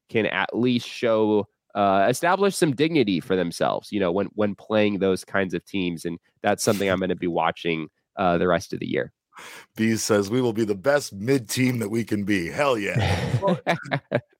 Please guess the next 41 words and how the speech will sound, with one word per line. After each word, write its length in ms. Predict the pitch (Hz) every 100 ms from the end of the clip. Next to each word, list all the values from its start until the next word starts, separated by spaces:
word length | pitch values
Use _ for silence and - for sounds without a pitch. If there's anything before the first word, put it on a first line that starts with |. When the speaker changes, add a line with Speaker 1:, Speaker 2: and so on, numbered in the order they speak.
| -
Speaker 2:
the 80 | 135
Diamondbacks 520 | 156 202 196 180 147
go 160 | 170 160
five 340 | - 147 143
hundred 340 | 123 127 117 107
the 60 |
rest 280 | 110 110 -
of 120 | 110
the 80 | 98
way, 440 | 95 92 90 90 87
uh, 240 | 87 87
which 240 | 85 92 101
is 160 | 92
what 180 | 92 92
our 140 | 92 87
friend 240 | 98 92
Michael, 520 | 90 90 92 90 85 _ _ _ -
uh, 240 | 87 92
he 160 | 92 98
suggested. 500 | - 92 98 - 95
At 140 | 90
this 160 | 110 -
point, 300 | 104 107 92
you 120 | 95
can 160 | 95 90
get 340 | 98 98 - _ _ _ _
thirty-six 420 | 127 120 110 107 -
games 280 | 110 101
left 180 | 101 95
for 80 | 95
the 40 |
Diamondbacks, 560 | 92 92 92 90 87 -
go 100 | 95
over 140 | 90
five 240 | 87 90 82
hundred 200 | 90 85
the 80 | 85
rest 240 | 87 -
of 20 |
the 60 | 82
way. 200 | 80